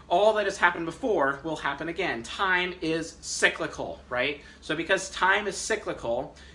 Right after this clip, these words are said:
you're able to go even further than that. Wow, I am, like, so on fire tonight. Let's keep it going. Anyway, expert intuition, I'm able to see possible futures, all of them. Now, that's not to say that introvert intuition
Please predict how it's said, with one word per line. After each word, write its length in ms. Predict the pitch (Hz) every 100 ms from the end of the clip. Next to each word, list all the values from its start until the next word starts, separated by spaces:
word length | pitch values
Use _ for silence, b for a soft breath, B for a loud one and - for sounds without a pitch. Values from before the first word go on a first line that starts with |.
| -
you're 140 | 160
able 200 | 175 175
to 80 | 170
go 200 | 165 165
even 220 | 156 156
further 220 | 147 175
than 100 | 143
that. 220 | 117 -
Wow, 260 | 151 139 95
I 100 | 147
am, 120 | 165
like, 180 | 127 107
so 480 | - - - 180 143
on 220 | 117 117 113
fire 260 | 127 113
tonight. 360 | 107 117 113 104 B B B
Let's 160 | 165 175
keep 200 | - 156
it 100 | 131
going. 420 | 135 147 135 95 - B B -
Anyway, 380 | 175 135 123 127 - - - - - - - - - B B B
expert 260 | 156 - 175
intuition, 560 | 165 170 170 175 170 165 B -
I'm 120 | 156
able 200 | 160 160
to 80 | 151
see 400 | - 151 147 - -
possible 640 | - 165 165 160 160 156 - B
futures, 680 | - - 160 - 123 95 - - -
all 180 | 147 147
of 60 |
them. 200 | 120 165
Now, 260 | 151 131 110 B -
that's 260 | 185 180
not 220 | 214 196 196
to 100 | 175
say 460 | - 185 185 175
that 340 | 147 151 135 - B -
introvert 360 | 190 190 196 185
intuition 600 | 160 - 160 - 151